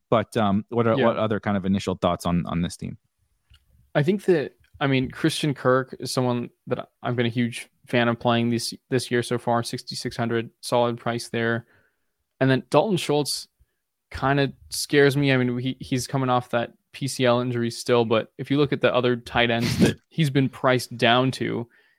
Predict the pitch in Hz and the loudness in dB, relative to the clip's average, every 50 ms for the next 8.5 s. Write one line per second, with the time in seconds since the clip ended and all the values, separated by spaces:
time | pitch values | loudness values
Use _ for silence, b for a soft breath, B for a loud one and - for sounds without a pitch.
0 | _ _ 131 - - 170 170 160 147 151 139 127 - _ _ _ _ _ _ _ | _ _ -18 -4 -2 0 0 0 0 0 0 0 -2 _ _ _ _ _ _ _
1 | _ _ _ _ 143 160 202 180 143 - - 180 160 151 151 - 135 127 - 107 | _ _ _ _ -4 -2 -2 0 -2 -2 -2 -2 -2 -2 -2 -4 -6 -4 -4 -4
2 | 110 - 113 - - - - - 117 113 117 123 131 - - 127 110 - - - | -4 -2 -6 -6 -4 -6 -6 -4 0 0 2 0 0 2 0 0 0 2 -2 -2
3 | 123 117 117 101 92 90 98 92 - 131 151 139 127 135 139 135 131 131 139 131 | -2 0 0 0 0 -2 -6 -6 -2 0 0 0 0 0 -2 -2 0 2 2 2
4 | 131 135 - - 135 131 123 131 127 131 131 120 - - 117 120 120 123 131 127 | 2 0 -2 -4 -6 -4 -2 -2 -2 -2 -4 -4 0 2 2 2 2 2 -2 -2
5 | 131 120 123 117 113 110 113 117 113 101 127 117 - - 113 120 - 156 147 139 | -2 -2 -2 -2 -2 -2 -2 -2 -2 -2 -4 -4 -4 -6 -8 -6 -4 -4 -4 -4
6 | 123 117 - _ - - 127 127 131 127 127 127 - 147 - _ _ _ _ 123 | -4 -8 -10 _ -10 -8 -6 -6 -4 -6 -6 -8 -10 -14 -18 _ _ _ _ -8
7 | 117 127 - 117 117 123 - - 117 110 113 - b b b b b b - - | -8 -6 -4 -4 -4 -4 -4 -6 -6 -6 -8 -10 b b b b b b -6 0
8 | 127 123 123 135 143 143 131 123 110 - | 2 2 4 2 2 0 -2 -4 -4 -4